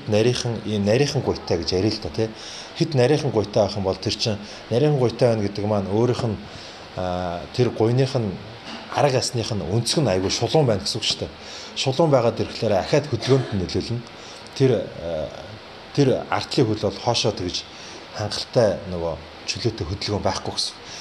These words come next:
Дандаа ингээд доороо юм жижиг нь хошоо ингэж хөдөлнө. Тэгэхээр урт хугацаанд аялах ямар ч боломж авахгүй шууд ажлын нохой биш болчихно гэсэн. Тэгэхээр энэ гуйны өнцөг сайн байх хэвээр. Хоошоо яваад энэ нөгөө,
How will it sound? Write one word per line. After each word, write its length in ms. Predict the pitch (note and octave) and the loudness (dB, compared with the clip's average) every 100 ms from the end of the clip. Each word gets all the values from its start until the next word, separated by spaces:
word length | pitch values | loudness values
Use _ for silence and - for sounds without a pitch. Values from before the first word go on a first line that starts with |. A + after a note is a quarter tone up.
| - - | -6 -2
Дандаа 320 | A2 C#3 G#2+ | 4 4 4
ингээд 160 | F#2+ | 2
доороо 320 | A2 A2 G#2+ F2+ | 4 6 4 2
юм 80 | |
жижиг 240 | F#2 - - | 0 -2 -2
нь 120 | G#2 | -4
хошоо 280 | - - F#2 | -4 -6 -4
ингэж 140 | D#2+ | -6
хөдөлнө. 320 | F#2+ - B2+ C3 - - - - | -6 -4 -4 -6 -10 -16 -10 -8
Тэгэхээр 480 | - C#3+ C3+ B2+ | 2 4 6 6
урт 200 | D2+ - A#2 | 2 -2 -4
хугацаанд 400 | - C3 A#2 G#2 - - - - - - - | -2 0 0 -2 -10 -14 -16 -14 -12 -12 -2
аялах 360 | G2 G2+ - G2+ | 0 0 0 0
ямар 200 | G#2 - | 0 -2
ч 80 | - | 0
боломж 300 | F2 G2 F2 | 0 0 -4
авахгүй 280 | D2+ - F#2+ | -6 -6 0
шууд 240 | A2+ G#2+ - - - - - | 2 2 -2 -14 -16 -8 -4
ажлын 300 | E2+ - G2 | -2 0 -2
нохой 200 | D2+ D#2 | -2 -4
биш 180 | F2+ A2 | -2 -2
болчихно 380 | - - F2+ | -2 -4 -4
гэсэн. 180 | - - | -6 -8
Тэгэхээр 280 | - - B2 - - - - B2 | -6 2 2 0 -10 -12 -2 0
энэ 160 | A2+ - - - | 0 -2 -4 0
гуйны 240 | B2+ D3 | 4 4
өнцөг 320 | A2 - - - - - - - - - - - | 4 0 -6 -8 -14 -16 -16 -16 -16 -16 -16 -10
сайн 280 | - A2+ G2 | -4 0 0
байх 180 | F2 - | 0 -2
хэвээр. 320 | - B2+ C3 - - - - - | 0 2 2 -2 -12 -14 -12 0
Хоошоо 280 | B2+ - A#2+ | 2 6 6
яваад 280 | A2 A2 - | 6 4 2
энэ 180 | G2+ G2 | 0 2
нөгөө, 200 | F#2 | 4